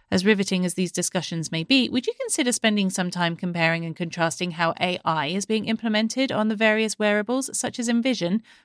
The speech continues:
Orcam, and the other wearables soon to be released? Even that mainstream A I pin, if it's worth considering.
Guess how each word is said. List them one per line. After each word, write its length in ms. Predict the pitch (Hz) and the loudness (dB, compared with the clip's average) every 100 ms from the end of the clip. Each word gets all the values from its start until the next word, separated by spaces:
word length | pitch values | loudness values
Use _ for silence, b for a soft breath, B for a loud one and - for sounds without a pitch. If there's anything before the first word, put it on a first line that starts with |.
| _ | _
Orcam, 500 | 262 247 - 160 180 - | 2 2 2 2 2 0
and 200 | 214 208 | 0 0
the 180 | 208 190 | 0 0
other 160 | 185 | 2
wearables 480 | 175 165 165 175 190 | 0 0 0 -2 -2
soon 180 | 185 180 | -2 -2
to 80 | - | -2
be 100 | 185 | 0
released? 460 | 180 196 226 - b b b b b _ - | 0 0 -2 -10 b b b b b _ 4
Even 280 | 254 233 | 6 8
that 180 | 214 - | 4 4
mainstream 440 | 196 202 - 190 180 | 4 2 2 0 2
A 200 | 175 165 | 2 2
I 140 | 170 | 0
pin, 360 | - 277 208 143 | 0 2 2 0
if 100 | 143 | -6
it's 140 | - | -2
worth 240 | 160 151 | -2 -2
considering. 640 | - 147 220 175 92 147 | -6 -2 -2 -4 -8 -10